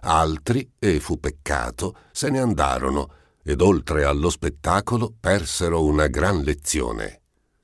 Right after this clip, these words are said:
«Franchi, lei si deve calmare, ha capito?» «Eh no, professore, non ho capito, perché io voglio avere anche il diritto ad essere ignorante, il diritto a non sapere.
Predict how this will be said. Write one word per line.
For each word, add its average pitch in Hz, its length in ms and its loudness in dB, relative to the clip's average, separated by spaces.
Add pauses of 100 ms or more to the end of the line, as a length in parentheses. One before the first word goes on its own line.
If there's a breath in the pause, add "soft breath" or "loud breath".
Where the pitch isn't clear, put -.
(360 soft breath)
«Franchi, 87 640 -2 (220)
lei 110 240 4
si 123 160 2
deve 135 240 4
calmare, 90 540 4
ha 90 100 0
capito?» 120 600 2 (540)
«Eh 135 200 4
no, 165 400 6
professore, 80 1120 -2
non 156 180 8
ho 185 120 4
capito, 95 640 0 (320 soft breath)
perché 113 240 2
io 160 160 8
voglio 127 240 6
avere 131 220 6
anche 113 180 4
il 120 160 4
diritto 123 460 4
ad 90 100 4
essere 120 400 2
ignorante, 135 880 2 (180 loud breath)
il 131 200 2
diritto 135 500 6
a 117 60 8
non 127 400 6
sapere. 117 800 0